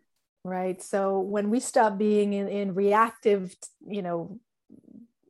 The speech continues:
tendencies or reactive emotion, and we can take that step back and gain awareness of, "Oh,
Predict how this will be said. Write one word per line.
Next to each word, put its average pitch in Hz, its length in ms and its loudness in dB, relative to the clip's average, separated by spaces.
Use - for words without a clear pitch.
tendencies 185 720 -2
or 170 120 -6
reactive 196 880 0
emotion, 196 640 -2
and 185 180 -6
we 180 100 -6
can 185 260 -8
take 226 340 0
that 240 220 0
step 190 300 -8
back 185 340 0
and 170 160 -8
gain 247 380 -2
awareness 196 640 -4
of, 175 120 -8
"Oh, 220 520 -2